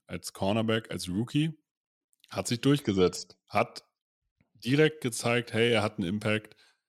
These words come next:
Hat man wahrscheinlich auch am Anfang nicht so gedacht, aber allgemein kommt diese Unit schon mehr über, über die Unit, über die Unit an sich, so.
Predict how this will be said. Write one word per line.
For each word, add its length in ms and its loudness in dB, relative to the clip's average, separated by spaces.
Hat 220 -6
man 100 2
wahrscheinlich 420 0
auch 140 0
am 120 0
Anfang 300 -4
nicht 120 -6
so 160 -4
gedacht, 380 -2
aber 180 0
allgemein 480 2
kommt 220 -4
diese 160 0
Unit 360 -2
schon 420 2
mehr 440 2
über, 560 2
über 180 0
die 180 -4
Unit, 360 -4
über 180 0
die 200 -2
Unit 240 0
an 100 -6
sich, 420 -6
so. 360 -6